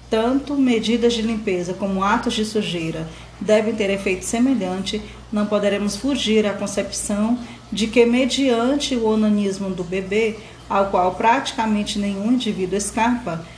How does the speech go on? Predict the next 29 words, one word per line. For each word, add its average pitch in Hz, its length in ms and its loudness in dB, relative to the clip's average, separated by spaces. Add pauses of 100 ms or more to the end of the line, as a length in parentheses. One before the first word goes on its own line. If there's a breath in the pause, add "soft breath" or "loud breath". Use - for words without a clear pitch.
(160 loud breath)
é 196 120 -2
estabelecida 208 760 0
a 226 60 0
futura 220 440 2
primazia 214 800 0
dessa 185 280 -4
zona 175 300 -2
erógena 190 580 0 (280 loud breath)
na 196 180 0
atividade 196 640 0
sexual. 202 720 -4 (1500 loud breath)
A 196 160 4
ação 226 320 2
que 240 120 0
elimina 240 460 4
o - 20 2
estímulo 233 480 2
e 196 40 0
desencadeia 196 720 -2
a - 20 -4
satisfação 208 880 -2
consiste 226 520 -4
em 220 40 2
movimentos 214 500 0
de 202 100 -2
fricção 208 520 -2
com 208 120 -4
a 202 80 0
mão 202 340 0